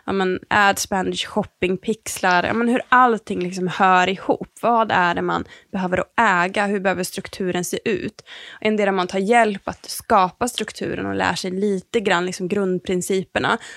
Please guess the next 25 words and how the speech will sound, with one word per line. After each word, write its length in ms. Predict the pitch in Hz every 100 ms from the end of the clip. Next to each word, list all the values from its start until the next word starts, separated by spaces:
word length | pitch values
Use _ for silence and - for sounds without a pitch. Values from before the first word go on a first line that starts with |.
| -
Man 100 | 214
behöver 140 | 220
inte 140 | 220 -
praktiskt 440 | - 226 - 190
kunna 160 | - 190
utföra 500 | - 196 - 190 185
det, 160 | 190 90
men 200 | 208 208
att 140 | 285
förstå 480 | - - - 220 208
rent 240 | 190 180 - -
administrativt 1300 | 208 202 196 190 185 - - 175 - - - 190 - - -
hur 420 | _ 247 233 185 180
konton 720 | - 220 196 180 _ 127 185 202
som 160 | 202
man 140 | 185 180
behöver 500 | 180 - 208 190 180
äga 320 | 185 208 170 - - - _
faktiskt 340 | - 202 - -
liksom 220 | 175 180
fungerar, 840 | - 190 190 190 185 180 - - 214 - -
skulle 280 | - - 190
jag 60 | 180
säga 400 | 190 180 180 180
är 340 | 170 165 165